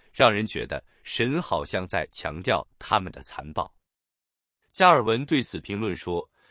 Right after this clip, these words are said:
：“这并不是在赞美加勒底人，神并不是在称赞他们的暴力和急躁，而是在说明他可以使用这些人的恶行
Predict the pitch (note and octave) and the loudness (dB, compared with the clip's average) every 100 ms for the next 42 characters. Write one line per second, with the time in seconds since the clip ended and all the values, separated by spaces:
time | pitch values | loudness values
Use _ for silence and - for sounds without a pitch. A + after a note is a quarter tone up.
0 | _ - D#3 C3+ G3+ F3 A2+ G2+ G2+ C2+ | _ 2 4 4 0 -2 -2 -4 -4 -6
1 | _ - A2 F2+ F2+ - D3 F2 C2+ C2 | _ 0 2 2 0 0 0 0 -8 -6
2 | - C3+ D3 G#2+ C#2+ B1+ A#1+ C2+ - _ | 2 2 2 -2 -6 -14 -14 -16 -20 _
3 | _ _ _ _ _ _ - - A2+ C3 | _ _ _ _ _ _ -10 2 2 2
4 | F3 - G3+ E3 C3 C3 B2+ A#2 G#2+ - | -4 0 0 0 -2 -2 2 2 2 -2
5 | D3 D3 A2 F2 - A2+ A#2+ D2 D2+ - | -6 0 0 0 0 0 0 -4 -4 -2
6 | C3 E2 D2 B1+ C#2 - D2 E2+ - C2+ | 0 -2 -6 -8 -8 -8 -10 -6 -4 -4
7 | - _ _ _ _ F2+ G#2+ A#2 F2 - | -10 _ _ _ _ -2 0 0 -2 -2
8 | D3+ D3 D#2 B1 C#2 _ _ _ - - | -4 -4 -6 -12 -16 _ _ _ -4 2
9 | E3 D#3 D3+ D3 F#2 D#2 E2+ - B2 B2 | 4 4 2 2 -4 -4 -4 -2 0 0
10 | F#2 E2+ A2 F3 F#3+ G2+ - C2 F2 | -2 -4 -4 -2 -2 -2 -4 -10 -12